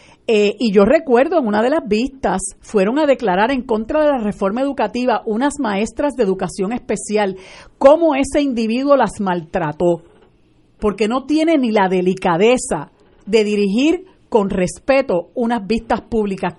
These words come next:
cómo las maltrató y las mandaba a callar y las increpaba y les, y les gritaba. Ese señor Abel Nazario.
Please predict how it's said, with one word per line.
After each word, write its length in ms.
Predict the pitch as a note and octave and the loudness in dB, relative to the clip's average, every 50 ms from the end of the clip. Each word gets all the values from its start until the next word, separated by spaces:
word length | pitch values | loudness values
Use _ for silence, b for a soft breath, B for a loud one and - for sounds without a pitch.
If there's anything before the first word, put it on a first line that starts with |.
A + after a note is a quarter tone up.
| - | 0
cómo 280 | - C#4 D4+ E4 F4 E4+ | 2 4 4 4 4 2
las 180 | D4+ A#3+ F#3+ - - | 2 2 -2 -2 -4
maltrató 800 | G#3+ G#3 F#3+ F#3 F3 D#3 - G#3 F#3 E3 D#3+ - - G3+ G#3 G3+ G3+ B B B B | -4 -2 -2 -4 -4 -4 -4 -2 0 0 -2 0 0 0 0 0 -4 B B B B
y 120 | - A3 | -4 -2
las 180 | G#3+ G3 F#3 F#3 | -2 -2 -2 -2
mandaba 500 | G3 F3 F3 F3 E3 F#3 G3 B3 D#4 D#4+ | -2 -2 -2 -2 0 2 2 4 2 2
a 40 | |
callar 400 | D#4 E4 C4 A3+ G3+ A3+ C4 C4 | 2 2 0 2 2 4 4 4
y 80 | C#4+ C#4 | 2 0
las 160 | B3+ G#3 F#3+ | 0 0 -2
increpaba 840 | G#3 F#3+ F#3 - - F3 E3+ E3+ E3 F#3 G3+ B3+ D4+ E4+ E4 - - - | -2 -4 -4 -4 -2 -2 -2 0 0 2 2 4 4 2 2 0 -4 -6
y 160 | B3+ G#3+ G3+ | -6 -4 -2
les, 200 | G3 F#3+ F#3 F3+ - - B B B B B B | -2 -2 -4 -4 -6 -12 B B B B B B
y 140 | B3+ A3 | -2 0
les 120 | G#3+ G#3 F#3+ E3 | 0 0 0 0
gritaba. 600 | E3+ G#3 G3 F#3 F#3 G#3 G3 G#3 G#3+ G3 E3 C#3+ - - | 0 0 0 0 2 4 6 6 6 4 4 0 -2 -2
Ese 240 | - A3+ A#3 A3+ D4+ | -2 -2 0 0 0
señor 540 | - - C#4+ B3+ A3 G#3+ A#3 B3+ C#4 D4 - | 2 2 2 2 2 0 0 0 0 -2 -2
Abel 340 | - G3+ F3 E3+ F#3 G3 G3+ | -4 -4 -2 -2 -2 -2 -2
Nazario. 600 | G3+ G3 F#3 - - D#3 D3+ D#3 D#3 D3+ D3 D3 | -4 -6 -6 -6 -8 -8 -6 -6 -6 -8 -8 -10